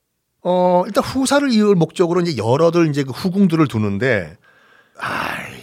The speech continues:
이건 기록에 나와 있는 거니까 말씀드릴게요. 자제위에 소속돼 있는 소년들과 자기의 후궁과 잠자리를 같이 하게 시켜요.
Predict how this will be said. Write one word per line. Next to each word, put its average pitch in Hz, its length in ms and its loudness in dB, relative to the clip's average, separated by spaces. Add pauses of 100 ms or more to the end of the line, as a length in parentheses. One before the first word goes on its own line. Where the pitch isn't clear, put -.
이건 170 380 -2
기록에 175 300 2
나와 131 220 2
있는 151 140 2
거니까 113 180 -2
말씀드릴게요. 85 520 -14 (1300)
자제위에 196 1080 2
소속돼 175 380 -2
있는 151 200 2
소년들과 120 1600 0 (360)
자기의 185 640 2
후궁과 185 1040 4 (460)
잠자리를 175 760 2 (240)
같이 - 240 -2
하게 143 100 -4
시켜요. - 520 2